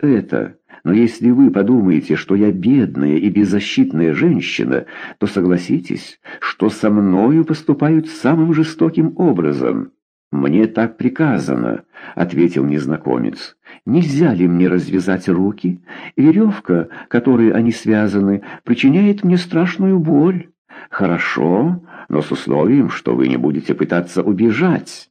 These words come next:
сказал похититель. «Клянусь вам в этом. В противном случае, моя милая, вы рискуете жизнью». «Как? Вам приказано убить меня?» «Нет, если вы не будете сопротивляться».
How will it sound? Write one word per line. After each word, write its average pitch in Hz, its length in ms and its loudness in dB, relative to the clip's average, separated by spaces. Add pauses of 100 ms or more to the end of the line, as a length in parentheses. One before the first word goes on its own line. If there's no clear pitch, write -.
(100)
сказал 67 420 -4
похититель. 62 800 -6 (500)
«Клянусь 170 520 0
вам 147 260 2
в 151 80 2
этом. 107 580 0 (420)
В - 100 -20
противном 104 500 0
случае, 98 500 0
моя 101 280 4
милая, 117 680 4 (240)
вы 73 240 0
рискуете 117 580 2
жизнью». 65 760 -2 (280)
«Как? 175 600 0 (280)
Вам 202 260 2
приказано 196 560 2
убить 196 560 0
меня?» 220 480 2 (220)
«Нет, 82 480 0
если 69 300 -2
вы 80 120 2
не 85 100 2
будете 85 380 0
сопротивляться». 143 1120 -2